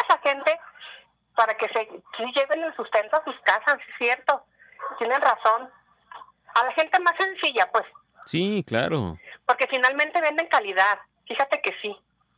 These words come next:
Speaker 2: No, imagínese, los franceses,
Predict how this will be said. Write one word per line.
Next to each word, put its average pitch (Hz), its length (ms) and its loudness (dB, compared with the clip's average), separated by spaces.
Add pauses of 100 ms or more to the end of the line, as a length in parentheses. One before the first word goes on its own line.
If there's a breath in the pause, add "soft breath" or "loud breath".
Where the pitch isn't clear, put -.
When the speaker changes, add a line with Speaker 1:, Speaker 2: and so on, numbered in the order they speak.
(840)
Speaker 2:
No, 101 120 -6
imagínese, 131 680 0 (520 soft breath)
los 113 320 2
franceses, 127 880 4